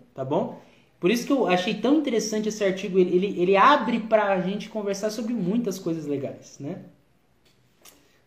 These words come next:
Top, top, top. Aí, aqui chega um ponto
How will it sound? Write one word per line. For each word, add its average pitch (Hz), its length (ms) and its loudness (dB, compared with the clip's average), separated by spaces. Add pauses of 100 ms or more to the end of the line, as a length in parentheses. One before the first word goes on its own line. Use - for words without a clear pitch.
(140)
Top, 170 520 4
top, 165 280 0
top. - 360 -2 (1500)
Aí, 302 540 6 (500)
aqui 226 280 4
chega 285 260 0
um 254 160 -2
ponto - 480 0